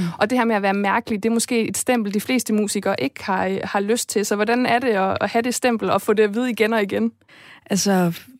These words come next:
Speaker 2: jeg tror egentlig, vi har det fint med det. Altså, jeg tror også selv, vi synes, vi er lidt mærkelige nogle gange, hvis man kan kalde det det. Altså, det er jo i hvert fald, øhm, det er i hvert fald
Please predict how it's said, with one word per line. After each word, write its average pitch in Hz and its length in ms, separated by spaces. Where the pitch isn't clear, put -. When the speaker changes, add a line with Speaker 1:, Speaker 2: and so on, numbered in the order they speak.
Speaker 2:
jeg 208 120
tror 285 160
egentlig, 285 180
vi 247 60
har 254 120
det 233 100
fint 302 300
med 240 140
det. 254 140
Altså, 202 480
jeg 208 120
tror 254 140
også 233 140
selv, 269 220
vi 226 60
synes, 214 320
vi 220 80
er 208 100
lidt 208 480
mærkelige 208 480
nogle 208 180
gange, 196 140
hvis 202 80
man 190 160
kan 180 240
kalde 202 240
det 214 140
det. 226 180
Altså, 208 260
det 208 140
er - 20
jo 196 60
i 196 40
hvert 214 200
fald, 214 280
øhm, 185 420
det 220 60
er - 0
i - 20
hvert 202 160
fald 220 120